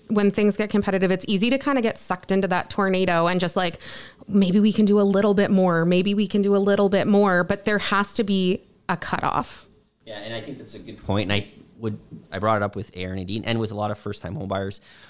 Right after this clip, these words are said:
Speaker 2: When they were in the thick of that, it was very easy to think of a hundred thousand dollars like it was a hundred dollars, 'cause you're just in it and you just want it so bad, but you kinda lose sight of the big picture,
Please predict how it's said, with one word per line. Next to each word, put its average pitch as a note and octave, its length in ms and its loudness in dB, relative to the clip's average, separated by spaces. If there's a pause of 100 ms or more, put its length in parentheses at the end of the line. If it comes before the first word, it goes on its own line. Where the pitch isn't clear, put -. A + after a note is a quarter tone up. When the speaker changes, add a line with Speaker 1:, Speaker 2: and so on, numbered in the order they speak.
(140)
Speaker 2:
When A#2+ 200 -2
they C3 140 0
were E3+ 140 -4
in D3+ 120 -2
the B2 80 -6
thick - 360 -8
of B2 120 -10
that, D2 300 -14 (240)
it G#2+ 80 -8
was G#2 200 -6
very A2 320 -2
easy G2+ 640 -8 (640)
to - 100 -10
think G#2+ 360 -8
of F#2+ 280 -8
a F2+ 80 -12
hundred G2+ 340 -8
thousand F2+ 380 -6
dollars F#2 720 -8 (240)
like F#2 260 -10
it - 80 -10
was F2+ 480 -10 (800)
a - 60 -18
hundred G2+ 320 -8
dollars, - 580 -16 (340)
'cause A#2 160 -2
you're A#2+ 80 0
just C#3+ 260 -2
in A#2+ 180 -2
it B2 160 -2
and G2+ 120 -2
you G#2 80 -4
just G2 220 -8
want G2+ 260 -2
it - 120 -12
so F2+ 280 -6
bad, G2+ 500 -4 (260)
but A#2 100 -6
you G#2 80 -4
kinda C3+ 300 -4
lose G#2 260 -4
sight G2+ 300 -4
of F2 60 -8
the F2+ 60 -8
big F2+ 300 -12
picture, - 640 -8